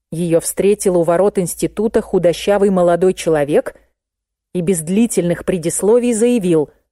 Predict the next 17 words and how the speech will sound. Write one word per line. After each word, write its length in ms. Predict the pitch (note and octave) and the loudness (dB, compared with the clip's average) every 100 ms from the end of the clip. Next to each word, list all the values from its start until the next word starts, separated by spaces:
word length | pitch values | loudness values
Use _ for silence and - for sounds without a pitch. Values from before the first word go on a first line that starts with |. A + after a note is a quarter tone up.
| _ _ _ _ _ _ _ | _ _ _ _ _ _ _
«Неси 400 | D3+ D#3+ - F#3 | -6 -4 -2 -2
десять 420 | E3+ F#3 - F3 | 2 0 0 -4
тысяч 380 | - F3 E3+ E3 | -2 -2 -4 -4
долларов. 520 | D#3+ E3 C#3 A2 - _ _ _ _ _ _ _ _ _ - | 0 2 0 -4 -10 _ _ _ _ _ _ _ _ _ -8
И 120 | D#3+ | -4
тогда 340 | D3+ D#3 F3 F#3+ | 0 0 2 2
я 60 | |
никому 420 | F#3 F3+ F3+ F#3 | 2 2 0 2
не 140 | G3+ F3+ | 2 2
открою 480 | D#3 - F3+ F3 D#3+ | 0 0 2 4 2
твоей 400 | D3+ D#3 E3 D#3 | 0 -2 0 -2
тайны». 560 | - D3+ C3+ B2 A#2 _ _ _ _ _ _ _ _ _ _ _ _ | -2 -2 -2 -4 -12 _ _ _ _ _ _ _ _ _ _ _ _
Студентка 640 | - - F3+ F#3+ G#3 - G3 | -8 -2 0 2 0 0 -2
рассмеялась 680 | F#3+ - G3 G3 G#3+ G3+ | -2 -2 -2 2 2 0
парню 380 | - G#3 G3 G3 | 0 0 0 0
в 60 | F#3+ | 0
лицо. 420 | G3+ - C3+ G#2 | -2 -2 -4 -6